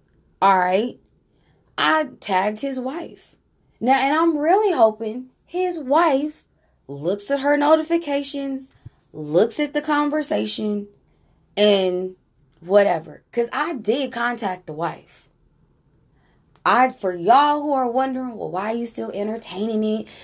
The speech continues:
Why you in, why you even being bothered? Why you didn't tell the wife already?" Or whatever the case is,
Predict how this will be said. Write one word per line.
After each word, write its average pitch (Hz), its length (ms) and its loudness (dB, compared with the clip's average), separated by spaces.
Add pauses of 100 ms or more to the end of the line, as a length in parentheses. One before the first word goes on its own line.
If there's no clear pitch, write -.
(100)
Why 165 240 -4
you 240 260 -2
in, 247 260 2
why 202 200 -2
you 233 180 -2
even 240 320 -4
being 240 300 -2
bothered? 220 640 -2 (320)
Why 170 180 -6
you 226 160 0
didn't 247 220 0
tell 240 180 0
the 247 100 2
wife 233 360 2
already?" 226 520 -6
Or 185 140 -4
whatever 220 380 4
the 220 80 -8
case 247 340 -6
is, 170 540 -6